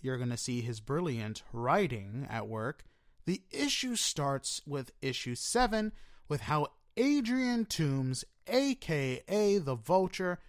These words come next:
is sitting with his granddaughter, who basically says someone told her about his crimes and how he was the Vulture. Yep.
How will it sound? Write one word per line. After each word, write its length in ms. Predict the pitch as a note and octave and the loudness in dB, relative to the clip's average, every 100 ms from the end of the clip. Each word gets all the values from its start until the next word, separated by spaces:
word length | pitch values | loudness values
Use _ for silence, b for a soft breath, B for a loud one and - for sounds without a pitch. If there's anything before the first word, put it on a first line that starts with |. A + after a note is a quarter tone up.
| b - | b -4
is 180 | C3+ | -2
sitting 520 | - - G3+ G3+ G3 D3+ | 0 4 6 6 0 0
with 260 | D3+ C#3+ | -2 -4
his 220 | C#3 B2+ | -6 -6
granddaughter, 840 | A#2+ B2 B2+ D3+ C3 A2+ G2+ F#2+ - - - - _ _ _ | -6 -8 0 2 2 0 -4 -8 -12 -18 -20 -20 _ _ _
who 240 | - G3+ - | 4 4 6
basically 580 | G3+ A#3+ - G#3 G#3+ G3+ | 4 6 2 -2 -4 -4
says 320 | - C#3+ C3 | -2 -2 0
someone 540 | - G3+ A#3+ A#3+ G#3 | 0 2 2 2 2
told 320 | F3+ D3 G3+ C3+ | 0 2 4 4
her 260 | A#2+ A#2 b b b - | 0 -2 b b b 4
about 480 | E3+ C3+ C3 B2 | 4 6 2 2
his 200 | - B2 | 0 -4
crimes 720 | - - A#3+ F#3 G2 - - - - | -4 2 4 4 2 -8 -14 -8 0
and 180 | D3 | 0
how 200 | C3+ D3 | 4 2
he 220 | B2+ G#3 G#3 | 2 0 2
was 260 | E3+ D3 | 2 2
the 80 | D3 | -2
Vulture. 580 | B2 C3+ B2 A#2+ - - b b b - | 0 0 -2 -6 -12 -16 b b b 2
Yep. 340 | C#3+ B3 - | 10 10 10